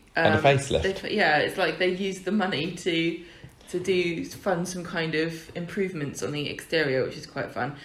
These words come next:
Speaker 2: But this was, um, yeah, so, so this area had not just the pub, but also the lay-by and the bus stop that featured in the bit that we didn't like when they ran over Dennis Tanner's ashes. So, uh, although the pub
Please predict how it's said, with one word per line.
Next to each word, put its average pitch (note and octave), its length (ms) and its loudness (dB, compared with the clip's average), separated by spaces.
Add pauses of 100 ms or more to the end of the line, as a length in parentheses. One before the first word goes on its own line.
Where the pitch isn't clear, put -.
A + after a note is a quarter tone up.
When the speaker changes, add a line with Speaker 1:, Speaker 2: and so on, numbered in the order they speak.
(280)
Speaker 2:
But - 260 -6
this E3+ 240 -4
was, E3 240 2
um, D3+ 380 0
yeah, D#3+ 160 2
so, - 260 0
so E3+ 300 4 (1120)
this F3 380 4
area E3+ 680 4 (100)
had E3+ 320 -2
not F#3 160 -6
just G3+ 220 -4
the G3+ 80 -8
pub, C#3+ 560 -4
but F3 120 0
also D#3 460 0
the D#3+ 80 -2
lay-by D#3+ 640 4
and D3+ 320 -2
the D3 120 0
bus E3 280 -4
stop - 400 -2
that C#3+ 260 -2
featured D3+ 360 -6
in D3+ 100 -4
the D3 60 -4
bit D#3 300 2
that - 120 -4
we E3+ 100 0
didn't D#3+ 300 0
like D#3+ 400 2
when D#3+ 140 -4
they D3 120 -2
ran D#3 440 0
over D3+ 260 2 (300)
Dennis D#3 280 -2
Tanner's C#3+ 400 -6 (140)
ashes. D#3 520 -6 (760)
So, E3 320 6 (100)
uh, F3+ 140 6 (100)
although A#3+ 340 8
the C4 100 -2
pub - 380 0